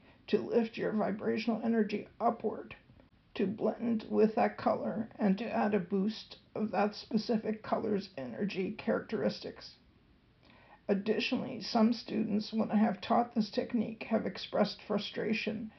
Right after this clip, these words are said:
that mentally holding a single color seemed difficult. My recommendation is to consider using a sample of the color to gaze at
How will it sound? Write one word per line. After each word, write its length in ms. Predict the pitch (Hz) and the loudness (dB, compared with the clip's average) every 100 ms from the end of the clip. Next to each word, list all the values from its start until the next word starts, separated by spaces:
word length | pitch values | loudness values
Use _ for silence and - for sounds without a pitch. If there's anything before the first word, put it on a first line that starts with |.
| - - - | -20 -20 -2
that 180 | - 214 | 0 2
mentally 460 | 196 214 214 220 | 2 2 2 2
holding 720 | 208 - 214 226 - - 220 226 | 2 2 2 0 -4 -2 0 0
a 100 | - | 2
single 520 | 196 - 220 220 226 214 | 0 2 2 2 0 0
color 420 | - - - - | 0 0 -2 -6
seemed 440 | - - 92 95 | -4 -2 -2 -2
difficult. 560 | - 196 220 - - - - - _ - - _ - - - | 0 0 0 -4 -8 -12 -20 -20 _ -20 -20 _ -20 -20 -6
My 220 | - 156 | 0 0
recommendation 1000 | - 254 254 233 214 220 185 220 220 214 | 4 4 6 6 6 6 2 -2 0 2
is 140 | 202 190 | 2 0
to 120 | - | 0
consider 480 | 220 208 190 185 208 | 4 6 4 4 6
using 680 | 202 190 - - 208 214 202 | 6 2 -2 0 2 2 2
a 140 | 226 220 | 0 0
sample 520 | - 202 214 226 175 | 0 0 0 0 0
of 140 | 208 | -2
the 80 | 190 | -2
color 400 | - 185 - 208 | -4 -4 -2 -2
to 120 | 214 202 | -2 -4
gaze 460 | 202 190 226 220 | -2 -2 -2 -2
at 260 | - 135 | -2 -2